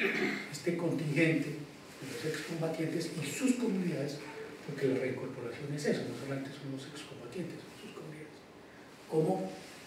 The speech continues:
un elemento de base, una semilla para la organización y el fortalecimiento de las zonas de reserva campesina, que a su vez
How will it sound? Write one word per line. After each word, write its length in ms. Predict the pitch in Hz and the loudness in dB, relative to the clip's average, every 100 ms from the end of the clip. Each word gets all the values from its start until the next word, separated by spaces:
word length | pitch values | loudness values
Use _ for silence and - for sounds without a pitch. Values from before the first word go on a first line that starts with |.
| 151 | -2
un 100 | 156 | 4
elemento 480 | 156 151 147 160 156 - | 6 6 4 2 -2 -4
de 140 | - 117 | -6 -2
base, 320 | 139 139 131 | 0 0 0
una 100 | 143 | -2
semilla 540 | - 160 190 190 170 - - - - - | 0 2 4 6 4 0 -6 -12 -16 -4
para 180 | 143 127 | 0 2
la 120 | 120 | 0
organización 500 | 117 120 - - 139 135 | 0 0 0 -2 -2 0
y 40 | |
el 60 | 143 | -2
fortalecimiento 800 | - - 117 117 123 120 - - - - - - | -4 -10 -10 -10 -8 -10 -10 -12 -14 -16 -14 -10
de 100 | 127 | -10
las 80 | - | -8
zonas 340 | - 147 151 165 | -2 2 4 4
de 80 | |
reserva 380 | 165 - 165 - | 4 4 2 2
campesina, 460 | 170 - - 170 160 | 0 -2 0 0 8
que 160 | 170 | 10
a 100 | 185 | 12
su 160 | 185 190 | 10 8
vez 260 | 170 - | 6 4